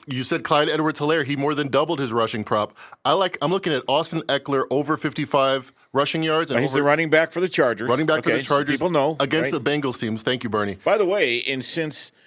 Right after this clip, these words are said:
Speaker 2: Melvin Gordon's gone, go
Speaker 1: Right.
Speaker 2: ahead.
Speaker 1: In the starts that Melvin Gordon left and they won, he had way over sixty rushing yards per game. And I think this Bengals team last year was thirty-first against the run. I think they improved on offense, not so much on defense.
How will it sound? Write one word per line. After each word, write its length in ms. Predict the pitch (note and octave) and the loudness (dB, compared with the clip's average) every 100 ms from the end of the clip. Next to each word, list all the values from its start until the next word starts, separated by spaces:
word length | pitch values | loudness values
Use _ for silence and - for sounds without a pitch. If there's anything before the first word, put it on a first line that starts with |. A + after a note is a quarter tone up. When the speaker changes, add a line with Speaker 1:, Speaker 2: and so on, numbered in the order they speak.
| _ - | _ -2
Speaker 2:
Melvin 280 | E3 D#3 D3 | 0 0 0
Gordon's 340 | G#3 F#3+ C3+ | 0 0 -4
gone, 480 | - G3 G3 G2+ - - | 0 0 0 -4 -8 2
go 120 | E3 | 4
Speaker 1:
Right. 80 | B2+ | 4
Speaker 2:
ahead. 200 | - - - - | -2 -10 -20 -6
Speaker 1:
In 160 | D3 E3+ | -2 0
the 140 | E3+ | 0
starts 340 | - E3+ E3+ - | 0 0 0 0
that 220 | D3+ - _ | -2 -2 _
Melvin 340 | A#2+ C#3+ D3 C#3+ | 0 0 0 0
Gordon 280 | C#3+ D3 B2 | 0 0 0
left 260 | C3 D3+ | 0 0
and 100 | B2+ | -2
they 80 | A#2 | -2
won, 440 | G2 G#2 C3+ E3 D#3+ - _ | -2 0 0 -2 -8 -16 _
he 100 | C#3+ | -2
had 80 | B2 | 0
way 240 | B2 D3 | 0 0
over 180 | D3+ C3+ | 0 -2
sixty 300 | D3 - C#3 | -4 -4 0
rushing 300 | B2+ C3 B2+ | 0 0 -2
yards 200 | A#2+ A2+ | -2 -2
per 120 | A#2+ | -4
game. 340 | G#2 G#2+ G#2 - - - - | -2 -2 -4 -8 -16 -20 -6
And 120 | C#3 | 0
I 60 | D3 | 0
think 220 | C#3+ F#3 | 0 -2
this 100 | D3 | -2
Bengals 380 | B2 D3 F3 D#3 | 0 0 0 -2
team 260 | D#3 C#3+ B2+ | -4 -4 -2
last 300 | A#2+ E3 - | 0 0 0
year 80 | C3 | -2
was 80 | |
thirty-first 600 | A2+ C#3+ D3 B2 D3+ D3 | 0 0 0 0 -2 -2
against 260 | B2+ A#2+ A2+ | -2 -4 -4
the 80 | A2+ | -2
run. 320 | A2+ A2+ A2 - - - | -2 -2 -4 -12 -14 -4
I 80 | B2 | -2
think 220 | C#3+ A#2+ _ | -2 -6 _
they 100 | B2+ | -2
improved 380 | A#2+ - D#3+ D#3 | -2 0 -2 0
on 80 | D3 | 0
offense, 420 | C#3+ D#3 C#3+ - - | 0 0 -4 -4 -2
not 240 | C#3 C#3+ | 0 0
so 80 | D3 | -2
much 160 | C#3 | -2
on 140 | C3+ A#2 | -2 -2
defense. 440 | B2 A#2+ B2 B2+ | -2 -2 -2 -4